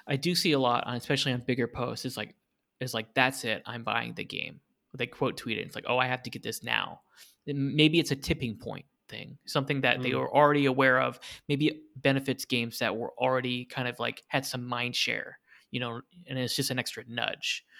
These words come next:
Speaker 1: And
Speaker 2: Yeah,
Speaker 1: that,
Speaker 2: yeah.
Speaker 1: um, uh, smaller games, the first, without any context, um, just the first thing you see of a game is a dog. You're looking at the dog and not the game,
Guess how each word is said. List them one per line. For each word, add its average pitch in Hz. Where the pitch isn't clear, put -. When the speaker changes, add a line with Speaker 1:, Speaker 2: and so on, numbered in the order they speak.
Speaker 1:
And 123
Speaker 2:
Yeah, 123
Speaker 1:
that, 117
Speaker 2:
yeah. 120
Speaker 1:
um, 117
uh, 117
smaller 135
games, 123
the 127
first, 139
without 143
any 139
context, -
um, 120
just -
the 127
first 139
thing 135
you 120
see 143
of 123
a 117
game 110
is 123
a 113
dog. 113
You're 143
looking 135
at 117
the 117
dog 107
and 110
not -
the 113
game, -